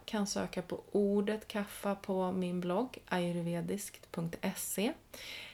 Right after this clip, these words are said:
eller läsa mer i boken Nystart i livet med Ayurveda. Boken går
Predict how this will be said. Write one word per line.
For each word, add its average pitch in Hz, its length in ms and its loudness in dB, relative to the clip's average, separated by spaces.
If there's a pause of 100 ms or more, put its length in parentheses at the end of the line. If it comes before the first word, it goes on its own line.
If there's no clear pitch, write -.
eller 247 520 10
läsa 220 360 6
mer 202 240 6
i 196 80 2
boken 190 680 0
Nystart 185 520 0
i - 120 0
livet 180 500 -2
med 175 260 0
Ayurveda. 180 640 -4 (880)
Boken 196 440 6
går 180 260 6